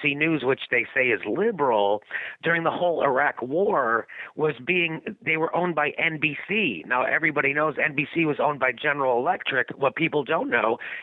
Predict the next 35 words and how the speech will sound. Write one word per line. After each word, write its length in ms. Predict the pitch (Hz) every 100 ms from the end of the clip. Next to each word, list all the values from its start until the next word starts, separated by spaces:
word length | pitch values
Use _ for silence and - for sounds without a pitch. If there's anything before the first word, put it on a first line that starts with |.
| -
is 100 | 165
General 420 | 135 190 202 165
Electric 440 | 165 180 - 170
is 120 | 175 160
a 140 | 196
huge 440 | 160 226 247 175
defense 420 | 190 - 185 208 - 151
contractor. 800 | 139 104 113 98 80 - 76 - - - - -
And 160 | 143
my 160 | 160 190
question 480 | - 180 175 - 156
to 140 | 139
a 40 |
guy 180 | 135 147
like 180 | 147 139
Brian 300 | 143 139 135
Williams 420 | 156 202 170 120 117
is, 80 | 123
how 180 | 131 180
many 380 | 208 208 196 151 -
checks – 440 | 185 170 120 - - - - - - - -
do 80 |
you 160 | 170 180
take 420 | - 175 190 156
from 220 | - 143 147
a 80 |
defense 480 | 131 135 - 165 202 -
contractor 720 | 135 117 101 123 107 - 127 120
in 220 | 147 147
the 60 |
middle 340 | 143 147 170 175
of 80 | 151
an 100 | 139
illegal 540 | 117 143 180 160 123
war 520 | 131 170 147 - 190